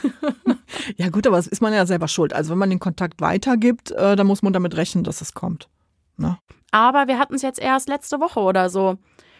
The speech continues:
Speaker 1: Ich weiß gar nicht, was der Typ, äh, schrieb irgendwas mit "Hey ihr", und dann eine halbe Stunde später noch wach und dann kam ein Schwanzfoto.
Speaker 2: Nee.
Speaker 1: Und ich sag nur zu ihm, ich so, "Nee, ich öffne, nee, ich öffne,
Speaker 2: <laughs>
Speaker 1: ekelhaft." Also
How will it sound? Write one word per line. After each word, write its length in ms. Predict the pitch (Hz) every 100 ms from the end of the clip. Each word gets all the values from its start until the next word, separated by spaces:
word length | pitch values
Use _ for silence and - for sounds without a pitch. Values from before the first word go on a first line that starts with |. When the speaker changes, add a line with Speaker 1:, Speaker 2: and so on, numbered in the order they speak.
| _
Speaker 1:
Ich 80 | -
weiß 180 | 302 349
gar 160 | 262
nicht, 140 | 240 233
was 120 | 240
der 140 | 247
Typ, 340 | 240 277 285 277
äh, 360 | 226 240 240 240
schrieb 300 | - 277 233
irgendwas 380 | 247 247 233
mit 240 | 233 226 -
"Hey 180 | 247 269
ihr", 360 | - 320 339 415 - _ _ -
und 160 | 254
dann 360 | 254 254 254 226
eine 140 | 247
halbe 180 | 254 254
Stunde 220 | 254 247
später 460 | 233 247 247 233 220
noch 220 | 208 202
wach 420 | 214 285 466 - _
und 160 | 269 247
dann 220 | 233 294 -
kam 180 | 320 330
ein 40 |
Schwanzfoto. 480 | - 262 233 - 226
Speaker 2:
Nee. 420 | 226 226 240 349 - 571 -
Speaker 1:
Und 140 | - 214
ich 60 | 277
sag 200 | 277 285
nur 160 | 294
zu 120 | 285 285
ihm, 120 | 277
ich 100 | 294
so, 80 | 311
"Nee, 260 | 330 370
ich 100 | 381 277 311
öffne, 200 | - 302
nee, 120 | 330 415
ich 160 | 427 311
öffne, 280 | 320 320 285
Speaker 2:
<laughs> 180 | 370 294
Speaker 1:
ekelhaft." 600 | 359 - 277 320 262 233 - 254 - 302 - -
Also 200 | 202 269